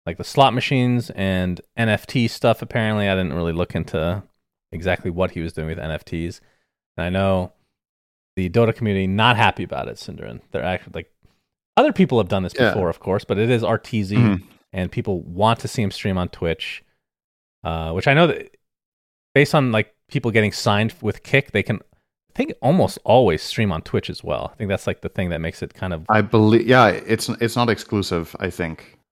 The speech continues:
Speaker 2: uh, to my knowledge. It might be, so I know for a fact that Arteezy streams on Twitch as well,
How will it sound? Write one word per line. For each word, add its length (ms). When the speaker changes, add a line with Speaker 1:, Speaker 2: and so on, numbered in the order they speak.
Speaker 2:
uh, 240
to 180
my 120
knowledge. 580
It 160
might 360
be, 640
so 320
I 140
know 160
for 180
a 40
fact 300
that 120
Arteezy 440
streams 360
on 100
Twitch 380
as 160
well, 640